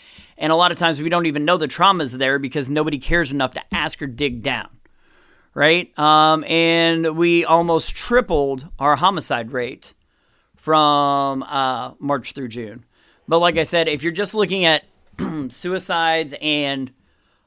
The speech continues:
uh, drug and alcohol poisonings, we saw an eighty-eight percent increase in the drug and alcohol poisonings and about a forty percent increase in the suicides in just that three-month period.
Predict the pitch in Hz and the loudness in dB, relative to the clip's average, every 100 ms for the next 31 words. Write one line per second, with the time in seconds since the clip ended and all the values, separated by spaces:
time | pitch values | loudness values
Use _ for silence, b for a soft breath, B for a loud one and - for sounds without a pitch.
0 | _ 147 143 131 165 _ - 139 - _ | _ 2 2 2 -4 _ -20 -20 -20 _
1 | _ _ - 120 160 156 151 143 143 127 | _ _ -18 -2 0 2 0 -2 -4 -6
2 | 113 127 123 123 127 113 127 127 139 135 | -6 -8 -8 -8 -10 -10 -10 -6 -2 0
3 | 127 - 139 143 151 135 - 127 117 135 | -2 -6 -8 -4 -4 -4 -6 -10 -10 -10
4 | 123 139 135 127 135 127 120 127 120 117 | -10 -12 -12 -10 -8 -8 -8 -8 -8 -8
5 | 117 123 120 117 120 117 123 120 110 123 | -6 -6 -6 -8 -8 -8 -8 -10 -10 -14
6 | 110 120 117 113 110 135 135 120 123 131 | -14 -8 -6 -6 -8 -6 -6 -6 -8 -6
7 | 120 117 123 117 117 110 175 143 143 120 | -6 -6 -8 -10 -10 -8 -4 -4 -4 -6
8 | 117 - b b b b b 190 175 147 | -8 -14 b b b b b -2 -2 -2
9 | 156 147 143 135 135 143 127 123 - 196 | -2 -2 -4 -4 -6 -6 -6 -8 -4 0
10 | 180 139 113 113 | 0 0 -4 -10